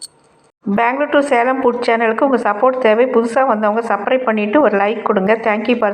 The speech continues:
subscriber. இந்த கீரையை வந்து வாரம் இரண்டு தடவை இந்த தொக்கு மட்டும் செஞ்சு சாப்பிடுங்க போதும். நான் ஃபுல்லா நல்லெண்ணெயிலேயே தான் செஞ்சுருக்கேன்.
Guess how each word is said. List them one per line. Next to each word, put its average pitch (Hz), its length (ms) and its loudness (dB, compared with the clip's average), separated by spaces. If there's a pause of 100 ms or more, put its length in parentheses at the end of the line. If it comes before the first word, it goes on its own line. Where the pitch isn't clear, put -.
subscriber. 196 600 0 (360)
இந்த 240 200 2
கீரையை 247 560 2
வந்து 208 280 2
வாரம் 233 440 2
இரண்டு 240 320 0
தடவை 233 440 2
இந்த 202 160 4
தொக்கு 480 460 0
மட்டும் 277 340 0
செஞ்சு 220 280 2
சாப்பிடுங்க 196 520 0
போதும். 185 440 2 (260)
நான் 233 200 0
ஃபுல்லா 262 420 0
நல்லெண்ணெயிலேயே 226 640 0
தான் 240 180 0
செஞ்சுருக்கேன். 196 600 0